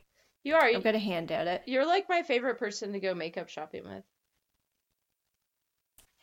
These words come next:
Speaker 2: And it is something I'm, like, low-key passionate about. Like, I don't have dozens and dozens of products. That's generally against, um,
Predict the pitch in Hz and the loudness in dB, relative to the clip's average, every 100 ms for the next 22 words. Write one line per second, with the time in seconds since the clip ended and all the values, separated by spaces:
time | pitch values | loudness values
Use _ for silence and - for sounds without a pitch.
0 | - 233 226 220 - - _ 277 320 349 | 2 6 8 6 0 -10 _ 4 6 8
1 | 311 277 262 226 226 220 - _ - _ | 6 6 8 8 6 2 -4 _ -20 _
2 | _ _ _ _ _ _ _ _ _ _ | _ _ _ _ _ _ _ _ _ _
3 | _ 185 190 185 208 208 208 233 226 180 | _ 0 2 4 6 6 6 2 2 2
4 | 165 208 190 180 170 175 170 175 208 233 | 2 0 0 4 4 4 2 6 6 8
5 | 226 226 214 202 185 185 190 196 - 185 | 4 0 -2 -2 0 0 0 -2 -4 -4
6 | 170 170 196 175 - - 202 190 180 180 | -4 -6 -8 -12 -4 0 4 2 2 -4
7 | 180 - - 175 196 180 165 170 156 160 | -4 -8 -6 -4 -2 -2 -4 -6 -6 -4
8 | 165 160 - - - _ _ - - - | -4 -4 -4 -6 -8 _ _ -20 -20 -20
9 | _ _ _ _ 180 170 160 160 | _ _ _ _ -6 -4 -6 -8